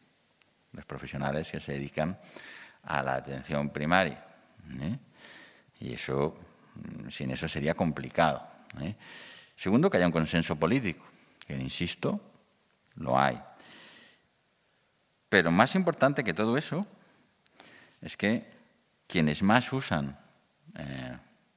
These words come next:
eh, el servicio sanitario, quienes son más frecuentadores del servicio sanitario,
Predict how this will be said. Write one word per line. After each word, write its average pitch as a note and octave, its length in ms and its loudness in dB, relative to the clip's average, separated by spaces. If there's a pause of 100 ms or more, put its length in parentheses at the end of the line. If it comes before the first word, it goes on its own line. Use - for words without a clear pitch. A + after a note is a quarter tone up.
(360)
eh, G1+ 340 -14
el B1 120 -10
servicio D2+ 340 -6
sanitario, B2 540 -2
quienes - 300 -8
son F#2 160 -2
más F2+ 160 -2
frecuentadores D#2 640 0
del D2+ 120 -8
servicio D2+ 360 -6
sanitario, G#2+ 480 -6